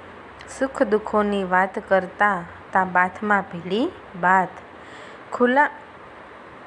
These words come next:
ખુલ્લા ખેતર અડખે પડખે માથે નીલું આપ. વચ્ચે નાનું ગામડું બેઠું ક્યાં આવો છે લાભ. સોનાની તો સાંકડી ગલી હેતુ ગણતા હેત.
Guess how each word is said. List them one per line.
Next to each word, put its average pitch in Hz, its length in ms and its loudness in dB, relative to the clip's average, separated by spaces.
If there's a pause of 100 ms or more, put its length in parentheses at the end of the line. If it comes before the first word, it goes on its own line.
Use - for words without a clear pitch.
(480)
ખુલ્લા 277 280 4
ખેતર 233 580 2
અડખે 226 420 4
પડખે 208 500 2
માથે 196 460 2
નીલું 196 520 4 (240)
આપ. 208 300 4 (880)
વચ્ચે 240 420 4
નાનું 220 520 2
ગામડું 214 500 2
બેઠું 190 400 -2 (140)
ક્યાં 269 260 6 (100)
આવો 196 300 0
છે 196 320 -4
લાભ. 185 360 2 (800)
સોનાની 277 580 2
તો 320 300 2
સાંકડી 320 600 4
ગલી 262 420 4
હેતુ 226 480 4
ગણતા 302 540 4
હેત. 202 360 -4